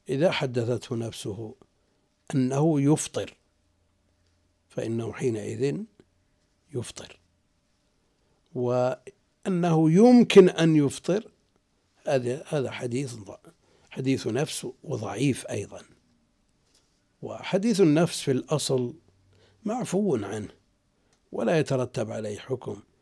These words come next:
لكن إذا نوى مع عزم، إنه مع العزم أنه يفطر، تنطبق، ينطبق عليه قولهم: "من نوى الإفطار أفطر".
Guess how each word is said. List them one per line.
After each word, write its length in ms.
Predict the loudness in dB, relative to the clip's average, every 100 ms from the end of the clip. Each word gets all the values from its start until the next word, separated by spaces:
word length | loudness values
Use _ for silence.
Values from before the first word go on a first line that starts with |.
| _ _ _ -8
لكن 360 | -6 -2 -2
إذا 300 | -2 -2 -4
نوى 320 | -2 0 0 -2
مع 320 | -4 -4 -4
عزم، 520 | -2 2 2 0 -6 -10 _ _ _ _ _ _ _ _ _ _ _ _ _ _ -10
إنه 240 | -8 -8 -6
مع 200 | -6 -6
العزم 560 | -4 0 4 6 4 0 -4
أنه 440 | -2 -2 -2 -2
يفطر، 420 | -2 0 0 0 -2 _ _ _ _ _ -6
تنطبق، 500 | -4 -2 -2 -2 -4 -4
ينطبق 520 | -2 -2 -2 -4 -6
عليه 400 | -6 -4 -4 -4
قولهم: 440 | -4 -2 -2 -6 -8
"من 120 | -6
نوى 200 | -4 -6
الإفطار 500 | -8 -14 -14 -14 -16
أفطر". 380 | -18 -18 -20